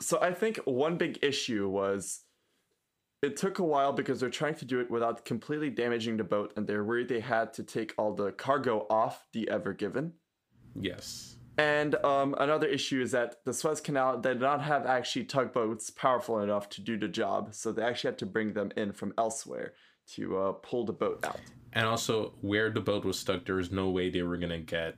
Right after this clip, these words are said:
Speaker 2: like, uh, the equipment to remove the cargo, unless, say, they, uh, they threw it, they threw it out. <laughs> So yeah, no, it was a,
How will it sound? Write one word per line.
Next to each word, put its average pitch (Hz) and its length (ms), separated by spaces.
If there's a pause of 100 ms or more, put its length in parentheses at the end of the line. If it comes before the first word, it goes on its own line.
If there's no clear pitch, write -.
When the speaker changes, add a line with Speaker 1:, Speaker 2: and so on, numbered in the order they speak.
Speaker 2:
like, 82 320
uh, 82 300 (400)
the 92 120
equipment 95 520
to - 140
remove 92 760 (260)
the - 120
cargo, 85 640 (1200)
unless, 95 260
say, 87 340
they, 80 360
uh, 78 280 (720)
they 85 180
threw 90 440
it, 85 100 (240)
they 92 100
threw 87 280
it 85 80
out. - 480
<laughs> - 40 (540)
So 90 420
yeah, 123 300
no, 123 200
it 98 120
was 107 240
a, 110 300